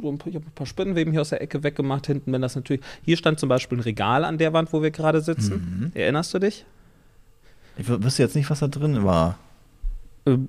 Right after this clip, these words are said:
Speaker 1: Papier,
Speaker 2: Also,
Speaker 1: Ordner.
Speaker 2: okay, ja.
Speaker 1: Und das Regal steht jetzt da hinten.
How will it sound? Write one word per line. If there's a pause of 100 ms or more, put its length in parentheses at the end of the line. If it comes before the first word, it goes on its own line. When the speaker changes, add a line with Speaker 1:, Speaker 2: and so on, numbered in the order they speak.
(340)
Speaker 1:
Papier,
Speaker 2:
Also,
Speaker 1:
Ordner.
Speaker 2:
okay,
ja. (1400)
Speaker 1:
Und
das
Regal
steht
jetzt
da
hinten.